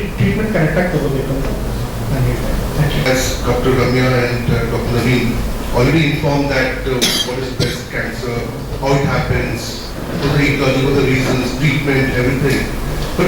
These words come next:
Speaker 2: I like to highlight the important aspects that why Apollo Hospital Mysore is the best center to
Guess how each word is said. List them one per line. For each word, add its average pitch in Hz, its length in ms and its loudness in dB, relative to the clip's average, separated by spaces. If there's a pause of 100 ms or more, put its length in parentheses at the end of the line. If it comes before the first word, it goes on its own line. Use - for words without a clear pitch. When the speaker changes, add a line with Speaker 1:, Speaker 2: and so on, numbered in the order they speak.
Speaker 2:
I 165 80 2
like 190 240 2
to 208 80 -2 (160)
highlight 170 400 0 (160)
the 160 320 4 (480)
important 151 560 2
aspects - 880 -2
that 139 320 -2 (480)
why 190 320 4
Apollo 160 640 0
Hospital 135 640 0
Mysore 123 640 0 (160)
is 120 160 -2
the 127 180 -4
best - 460 -2
center 127 480 0
to - 440 -4